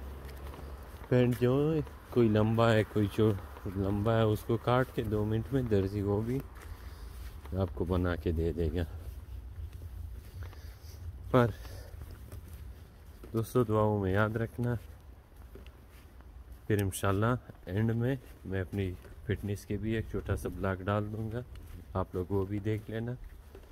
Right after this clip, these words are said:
तो फ़िलहाल मैं fit नहीं हूँ, मैं पूरा नहीं बता सकता कि मैं किस तरह fitness करता हूँ, मैंने कितनी बॉडी बनाई है, नहीं, क्योंकि दो साल गैप रहा।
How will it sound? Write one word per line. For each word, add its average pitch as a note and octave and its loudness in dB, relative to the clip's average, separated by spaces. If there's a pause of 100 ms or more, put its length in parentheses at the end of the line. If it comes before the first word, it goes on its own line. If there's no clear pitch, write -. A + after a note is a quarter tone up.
(560)
तो F2+ 2
फ़िलहाल G#2 2
मैं G#2 2
fit - -4
नहीं B2+ 4
हूँ, C3 2 (120)
मैं G2+ 2 (580)
पूरा G2+ 4
नहीं A2+ 0
बता B2 0
सकता A#2 -2 (1400)
कि F#2+ 0
मैं G2 2
किस - -6
तरह G2+ 4
fitness G2+ -2
करता G#2+ 0
हूँ, G#2+ 2
मैंने G2 2
कितनी G2+ -2 (240)
बॉडी F#2+ 4
बनाई G#2+ 2
है, A2 2
नहीं, F#2+ 0 (800)
क्योंकि G2 -2
दो G2+ 2
साल G#2 2
गैप G#2+ 0
रहा। A#2+ 2